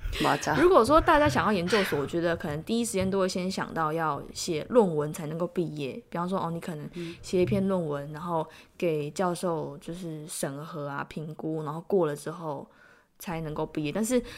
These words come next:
Speaker 2: 韩国的翻译所必须要通过毕业考试才能够毕业。
Speaker 1: 嗯。
Speaker 2: 所以说，我们就先让小炫来跟大家聊一下好了，
Speaker 1: 맞아。
Speaker 2: 你记忆中的毕业考是什么样子？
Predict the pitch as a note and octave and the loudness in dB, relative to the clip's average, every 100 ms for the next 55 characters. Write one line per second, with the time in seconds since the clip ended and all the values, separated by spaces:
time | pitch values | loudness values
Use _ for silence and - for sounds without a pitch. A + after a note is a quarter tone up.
0 | - - F#3 F#3+ F#3 F#3+ G3 G3 F#3+ D3 | -10 -4 0 2 2 2 0 0 -2 -2
1 | F3+ F3+ F3+ E3+ E3 F#3 E3+ E3+ D#3+ - | -2 -2 0 0 -2 -6 -2 0 2 0
2 | - F#3 F3 D#3+ - - - C#3+ - _ | -4 0 0 0 -6 -6 -6 -6 -10 _
3 | - E3+ C#3+ C#3+ D3 C#3+ C#3+ - F3 D#3 | -8 -6 -6 -8 -8 -8 -6 -6 -6 -8
4 | C#3+ - - - F#3 F3 - E3 D3+ C#3+ | -10 -16 -10 -2 -2 0 0 0 0 -2
5 | F3+ - F3 F3 E3 - - - - F3 | -2 -2 -2 0 0 -2 -10 -12 -4 -2
6 | F3 B3+ F3 F#3+ F#3 F#3 D3 D#3+ G3 E3+ | 2 4 4 2 2 2 0 -2 -4 -4
7 | - - - E3 D#3 - - - A#3 G3 | -6 -10 -8 -8 -8 -12 -18 -2 0 2
8 | G3 E3+ E3+ E3+ D#3 F#3+ F3 E3 - - | 0 0 -4 -4 -4 -2 0 0 -4 -6
9 | F3 - - D3 - - | -8 -8 -8 -8 -10 -14